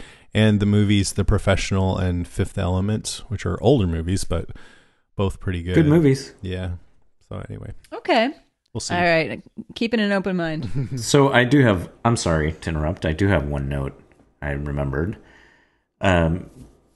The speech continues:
Speaker 2: Karen is tired of me talking about the Hyperloop.
Speaker 3: <laughs>
Speaker 2: Uh, and the Hyperloop is a, uh,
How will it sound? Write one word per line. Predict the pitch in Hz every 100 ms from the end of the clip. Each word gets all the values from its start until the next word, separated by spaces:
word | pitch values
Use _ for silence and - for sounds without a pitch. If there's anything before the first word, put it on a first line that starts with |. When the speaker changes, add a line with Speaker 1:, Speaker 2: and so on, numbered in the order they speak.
| _ _ _ - - -
Speaker 2:
Karen | - 135 120
is | 104 -
tired | 98 90
of | 80
me | 85
talking | 82 90 82 85
about | 80 73
the |
Hyperloop. | 73 - 85 98 95 104 - - - _ _ _ _ _ -
Speaker 3:
<laughs> | 285 - - -
Speaker 2:
Uh, | 90 82 80 87 92
and | 90 87 90 104
the | 98
Hyperloop | 95 123 131 107 104 95 -
is | - 95 85
a, | 87 82 80
uh, | 78 73 71